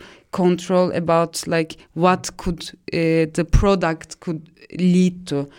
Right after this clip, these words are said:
And this is kind of important. Like, you cannot really ignore this part. Like,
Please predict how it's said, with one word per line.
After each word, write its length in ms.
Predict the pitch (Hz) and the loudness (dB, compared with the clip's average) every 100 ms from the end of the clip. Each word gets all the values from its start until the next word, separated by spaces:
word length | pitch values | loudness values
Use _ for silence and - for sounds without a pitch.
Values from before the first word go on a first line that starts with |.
| - | -10
And 260 | - 180 180 | 2 4 4
this 240 | 190 190 | 0 -2
is 160 | 208 - | -4 -4
kind 280 | 202 190 190 | 0 0 0
of 120 | 185 | -2
important. 720 | 185 175 220 - - 156 156 | -2 0 -2 -2 -2 -2 -2
Like, 160 | 160 160 | -4 -2
you 80 | 185 | -2
cannot 460 | 196 196 208 - | 0 -2 -4 -6
really 340 | 202 190 180 170 - - _ _ _ | -6 -4 -4 -6 -14 -20 _ _ _
ignore 460 | 208 170 185 185 175 | 0 2 4 4 2
this 260 | 180 180 | -2 -6
part. 460 | - 180 160 160 - | -4 -2 -2 -4 -4
Like, 300 | 160 160 | -2 -2